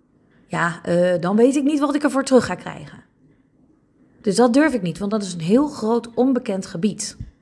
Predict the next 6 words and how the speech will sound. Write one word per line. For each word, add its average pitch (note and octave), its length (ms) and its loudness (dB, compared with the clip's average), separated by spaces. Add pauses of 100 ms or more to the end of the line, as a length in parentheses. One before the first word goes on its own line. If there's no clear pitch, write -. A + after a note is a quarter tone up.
(1500)
Ja, - 180 -2
en G3 100 -2
wat G3+ 180 0
men G3 140 0
niet F#3 200 -2
kent, D4 600 2